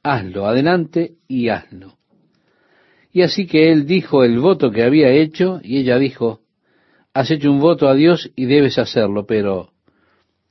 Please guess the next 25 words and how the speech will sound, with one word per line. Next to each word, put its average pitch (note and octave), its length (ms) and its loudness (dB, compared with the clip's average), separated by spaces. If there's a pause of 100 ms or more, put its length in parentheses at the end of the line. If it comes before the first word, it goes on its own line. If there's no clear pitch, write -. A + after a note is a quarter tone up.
(160)
le D3+ 160 2
dijo, C#3+ 300 2
"Dame E3+ 260 2
un C3+ 140 0
par C#3+ 180 2
de C3 80 2
meses D#3 360 0
para A#2+ 260 -2
ir C#3 100 0
a C3 40 0
la C3 100 0
montaña C#3 500 -2
con A2+ 180 -6
mis A#2 200 -8
amigas C3 520 -2 (600)
y B2 160 -2
llorar A2+ 400 2
mi A2 120 -2
virginidad". G2+ 840 -8 (1600)
Ahora E3+ 340 2
bien, A2 340 0
es E3+ 180 -2
una G#3+ 160 0
pregunta D3+ 500 2
si G2+ 580 -6